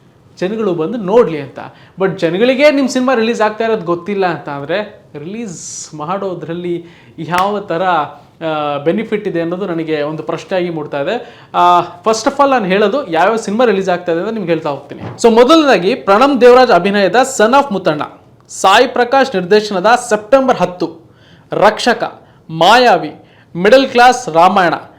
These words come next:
ರೂಂಬಾಯ್, ರಾಮನಗರ, ಗುರಿ, ನಿದ್ರಾದೇವಿ ನೆಕ್ಸ್ಟ್ ಡೋರ್ ಮತ್ತು ಜಂಬೂ ಸರ್ಕಸ್ ಚಿತ್ರಗಳು ಬಿಡುಗಡೆ ಆಗ್ತಾ ಇದೆ.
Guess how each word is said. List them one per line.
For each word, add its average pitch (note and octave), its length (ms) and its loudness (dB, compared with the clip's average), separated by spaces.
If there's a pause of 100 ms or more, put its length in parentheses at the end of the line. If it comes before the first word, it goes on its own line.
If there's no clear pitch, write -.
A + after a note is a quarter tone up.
(420)
ರೂಂಬಾಯ್, G#3+ 460 4 (500)
ರಾಮನಗರ, F#3+ 500 4 (380)
ಗುರಿ, F#3+ 540 0 (120)
ನಿದ್ರಾದೇವಿ G#3+ 720 4
ನೆಕ್ಸ್ಟ್ E3 380 -6
ಡೋರ್ F3 440 -2
ಮತ್ತು A#3+ 440 0 (260)
ಜಂಬೂ A#3+ 440 4
ಸರ್ಕಸ್ F#3+ 560 -2
ಚಿತ್ರಗಳು F3+ 420 -2
ಬಿಡುಗಡೆ E3+ 360 0
ಆಗ್ತಾ E3+ 340 2
ಇದೆ. C3+ 140 -4